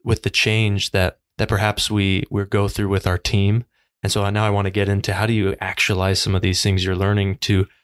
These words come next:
to captivate your team and lead them to change?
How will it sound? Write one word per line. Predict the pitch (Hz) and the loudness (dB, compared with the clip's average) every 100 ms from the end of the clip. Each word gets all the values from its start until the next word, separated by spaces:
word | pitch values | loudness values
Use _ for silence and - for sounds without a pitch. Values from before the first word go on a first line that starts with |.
| _ | _
to | - | -4
captivate | - 107 110 - 98 98 | -2 -2 -2 -2 -2 0
your | - | -2
team | - 107 95 92 95 _ _ | -2 0 2 2 -2 _ _
and | 107 95 | -2 0
lead | 98 120 120 | 0 0 0
them | 101 95 | 0 0
to | 101 | -4
change? | - 101 95 92 98 | 0 0 2 0 -2